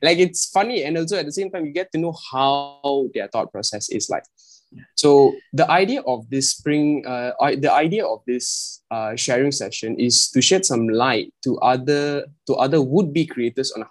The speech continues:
how it's done from the perspective of, of already successful, um, counterparts. But that's the beauty part. All right,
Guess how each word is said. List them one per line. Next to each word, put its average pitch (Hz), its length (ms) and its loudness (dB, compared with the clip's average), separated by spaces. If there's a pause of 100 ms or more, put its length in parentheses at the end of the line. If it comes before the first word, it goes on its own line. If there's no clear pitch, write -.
how 131 280 0
it's - 420 -6
done 87 320 -4 (640)
from 120 220 2
the 120 80 0
perspective 139 540 0
of, - 140 -4 (520)
of 117 120 -2 (140)
already 143 400 6
successful, 113 960 -2
um, 95 520 -10
counterparts. - 760 0 (800)
But 92 120 0
that's 123 200 2
the 123 80 0
beauty 135 220 6
part. 139 220 2
All 117 80 0
right, 139 220 4